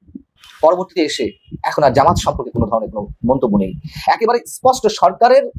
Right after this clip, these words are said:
অধ্যাদেশে, সরকারের নির্বাহী আদেশ কিংবা আইনে যেই কথাগুলো এসেছে, এতে আর কি বিতর্ক থাকতে পারে যে জামাতের ভূমিকা কি ছিল, আহ, একাত্তরে? তারপরে সরকার তাদেরকে ছাড়া চলতে পারছে না, চলতে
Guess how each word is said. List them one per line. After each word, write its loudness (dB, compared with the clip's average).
অধ্যাদেশে, 0
সরকারের 4
নির্বাহী 4
আদেশ 4
কিংবা 0
আইনে 2
যেই 2
কথাগুলো 2
এসেছে, 4
এতে 6
আর 4
কি 2
বিতর্ক 0
থাকতে -2
পারে 4
যে 4
জামাতের 4
ভূমিকা 0
কি -2
ছিল, 0
আহ, -4
একাত্তরে? 2
তারপরে 2
সরকার 0
তাদেরকে 0
ছাড়া 0
চলতে 0
পারছে 0
না, 0
চলতে -2